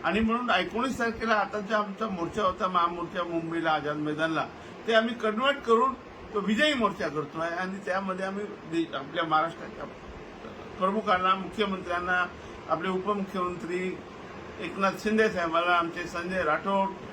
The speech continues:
आमचे, अ, सगळे जे काही, अ, कार्यकर्ते आहे, आहेत, त्यांना असं बोलून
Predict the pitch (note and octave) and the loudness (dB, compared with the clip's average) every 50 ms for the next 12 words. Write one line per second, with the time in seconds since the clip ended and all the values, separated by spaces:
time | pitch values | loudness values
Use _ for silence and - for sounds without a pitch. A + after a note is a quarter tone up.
0 | - - - - - - E3 D#3+ D#3 F#3+ F#3 F#3 F#3 E3 - - D3+ D3+ D#3 D#3+ | -12 -12 -12 -6 -2 0 0 0 2 0 0 2 2 0 -2 0 0 2 2 4
1 | D#3+ D#3 D#3 D3+ C#3+ D3 - G3 G3+ A3 A3 G#3 E3+ D#3 D#3 F#3 F3+ E3 - F3 | 4 4 4 4 2 0 -2 0 4 4 4 4 2 -2 -4 -6 -6 -4 -2 0
2 | F3 E3+ E3 C#3 - - - - - - - - - C#3 D3 D3 E3 D#3 E3+ F#3+ | 0 0 0 -2 -2 -6 -12 -12 -12 -12 -10 -6 -4 -4 0 4 6 6 6 4
3 | G3 F#3+ G#3+ G3+ G3+ - A3+ F#3+ F3+ E3+ C3+ G#2+ - - - - C#3+ D#3+ E3+ E3+ | 4 2 0 0 2 2 4 4 4 4 2 0 -4 -4 -2 0 2 2 2 2
4 | E3 D3+ - - - D#3+ D#3+ E3 F3 E3+ E3 F3 E3+ D#3+ C3+ C3 D3 E3 F#3+ G#3+ | 0 -2 -4 -4 -4 -2 0 0 0 0 -2 -2 -4 -2 0 0 2 4 6 6
5 | A3+ A#3 C4 | 6 4 2